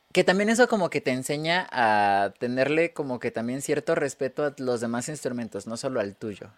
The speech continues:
¿no? O sea, también saber qué requiere cada uno, saber, este,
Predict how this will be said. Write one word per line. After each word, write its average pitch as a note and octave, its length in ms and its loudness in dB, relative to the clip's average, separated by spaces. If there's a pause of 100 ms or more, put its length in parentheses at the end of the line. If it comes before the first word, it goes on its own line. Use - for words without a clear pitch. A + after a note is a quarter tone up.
(120)
¿no? C3+ 280 -4
O B2+ 120 -6
sea, B2 240 4
también C3+ 500 0
saber C3+ 540 6
qué D3+ 140 6
requiere D#3 420 2
cada C#3 280 2
uno, C3 380 -2
saber, A2+ 460 -4
este, G2+ 680 -4